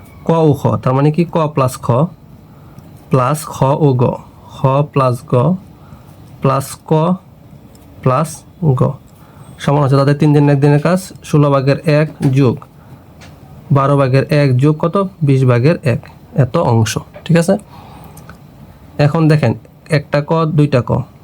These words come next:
দুইটা খ, দুইটা গ, তাহলে দুই ক, দুই খ, দুই গ,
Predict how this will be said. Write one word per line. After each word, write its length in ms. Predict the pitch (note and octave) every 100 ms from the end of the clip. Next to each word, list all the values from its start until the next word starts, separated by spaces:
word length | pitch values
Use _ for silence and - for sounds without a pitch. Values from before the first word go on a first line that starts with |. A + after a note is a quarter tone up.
| -
দুইটা 240 | C3 D3
খ, 100 | B2+ D3+ E3+ E3
দুইটা 260 | C3 C3+ A#2+
গ, 240 | A#2 D3 - - - - - - - - - -
তাহলে 380 | A#2 A#2+ C3 F#3 - - - - - - - - - - - - - - A#3
দুই 320 | C#3 C3 C3+ -
ক, 280 | C3+ D#3+ F#3 - - - - - - - -
দুই 320 | C3 C3 C3+
খ, 340 | C3 - C3 F#3+ - - - - - - -
দুই 300 | B2 B2+
গ, 100 | A#2